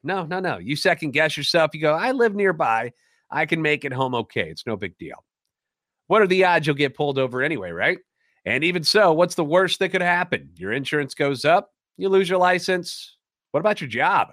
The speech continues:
What about you, your car? You lose the car. You total it in a car accident. Even worse, what if you kill somebody? Everyone knows about the risks of driving drunk, and the results are tragic and often deadly.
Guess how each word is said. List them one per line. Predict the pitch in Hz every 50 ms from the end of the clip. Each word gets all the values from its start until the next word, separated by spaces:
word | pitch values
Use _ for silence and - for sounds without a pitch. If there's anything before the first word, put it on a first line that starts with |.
| _ _ _ _ _ _ _ _ _ _ _ _ _ _ _ _ _ _ _ _ _ _ _ _ -
What | 123 156
about | 185 196 190 151
you, | 156 156 135 120 113 104 98
your | 104 107 110 -
car? | - - - 160 196 254 - - - - - _ _
You | - 113 110
lose | 117 139 165 196 185 -
the | - 139
car. | - 160 165 208 240 214 131 85
You | 85 113
total | - - 160 196 233 233 185 147
it | 117 120 - -
in | 156 143
a | 135
car | - 156 156 156 151
accident. | 147 156 180 190 - - - 120 98 80 - _ _ _ _ _ _ -
Even | 156 156 156 147 147
worse, | 151 151 147 139 -
what | 160 151
if | 135 -
you | - -
kill | - 139 123 110
somebody? | - - 80 73 71 69 - - _ _ _ _ _ _ _ _ _ _ _ _ _ _ _ _
Everyone | - 131 165 190 190 185 185 175 170
knows | 165 160 170 143
about | 151 143 156 156 147
the | - 135
risks | 120 147 156 123 101 - - - - - _ -
of | 127 113
driving | - 120 123 117 113 110 107
drunk, | - 123 123 120 101 76 - -
and | 104 107
the | 107
results | 117 123 113 160 165 165 -
are | 156 135
tragic | - - 151 151 143 139 135 147 135
and | - 123
often | 120 123 120 - 127 110
deadly. | 95 101 90 85 71 - - -